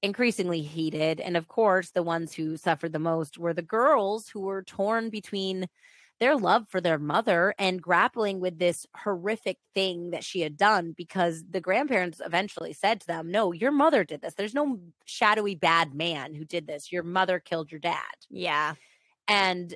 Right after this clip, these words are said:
Speaker 1: you can only imagine the emotional devastation that would wreak on children. While preparing for trial, Mary was psychologically evaluated, and two of the psychologists determined that Mary had been suffering from P T S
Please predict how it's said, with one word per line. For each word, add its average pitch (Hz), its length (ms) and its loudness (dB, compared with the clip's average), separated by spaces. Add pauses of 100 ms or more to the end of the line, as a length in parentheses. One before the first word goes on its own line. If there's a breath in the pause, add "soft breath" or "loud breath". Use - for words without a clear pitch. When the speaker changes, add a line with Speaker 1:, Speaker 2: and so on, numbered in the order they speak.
(120)
Speaker 1:
you 220 140 -8
can 208 140 -6
only 180 260 -4
imagine 190 460 0
the 185 120 -6
emotional 214 480 -4
devastation 202 720 -2
that 180 180 0
would 165 200 -4 (340)
wreak 208 500 -6 (100)
on 180 420 0 (140)
children. - 580 -4 (720)
While 240 220 4
preparing 226 380 2
for 190 80 -4
trial, 170 420 4
Mary 180 300 2
was 175 120 -2
psychologically 175 1080 0
evaluated, 190 800 2
and 202 220 -4
two 254 320 -2
of 254 160 0
the 208 100 -6
psychologists 160 720 -2
determined 160 600 -8
that - 120 -6
Mary 180 280 0
had 175 140 -6
been 170 260 -2
suffering 208 420 -2
from 180 220 -4
P 262 200 -4
T 254 160 -2
S 220 160 0